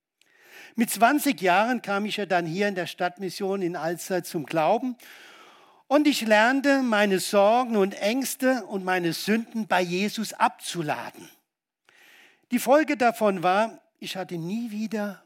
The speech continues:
Probleme mit dem Blutdruck. Und das bringe ich mit Psalm zweiunddreißig, Vers fünf in Verbindung. Da betet Da-, äh, David: "Denn als ich es verschweigen wollte, verschmachteten meine Gebeine durch mein tägliches Klagen.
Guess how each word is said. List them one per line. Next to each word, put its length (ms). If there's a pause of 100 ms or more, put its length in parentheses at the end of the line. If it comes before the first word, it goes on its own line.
Probleme 580
mit 140
dem 80
Blutdruck. 640 (2250)
Und 100
das 160
bringe 220
ich 100
mit 140
Psalm 520
zweiunddreißig, 960
Vers 280
fünf 340
in 140
Verbindung. 680
Da 300 (160)
betet 560 (160)
Da-, 160
äh, 160
David: 560 (760)
"Denn 180
als 340
ich 220
es 180
verschweigen 1000
wollte, 340
verschmachteten 960
meine 320
Gebeine 560
durch 300
mein 240
tägliches 720
Klagen. 520